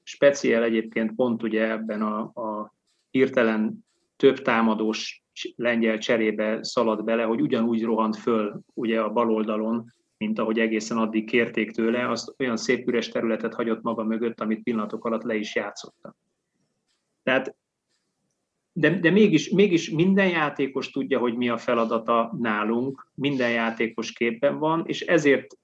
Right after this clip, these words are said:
vagyunk szerintem képesek arra, hogy bizonyos esetekben, az utóbbi időben, hála Istennek egyre többször,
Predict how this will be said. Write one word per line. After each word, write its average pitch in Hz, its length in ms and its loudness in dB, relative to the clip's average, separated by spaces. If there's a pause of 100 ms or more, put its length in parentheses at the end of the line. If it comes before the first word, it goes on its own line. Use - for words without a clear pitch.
vagyunk 139 440 0
szerintem 120 500 -2
képesek 120 540 -4
arra, 117 540 -2 (380)
hogy 110 180 0
bizonyos 123 720 -2 (2250)
esetekben, 190 920 0
az 120 140 -6
utóbbi 123 380 2
időben, 110 680 0
hála 143 340 2
Istennek 107 520 0
egyre 104 260 -6
többször, 185 640 0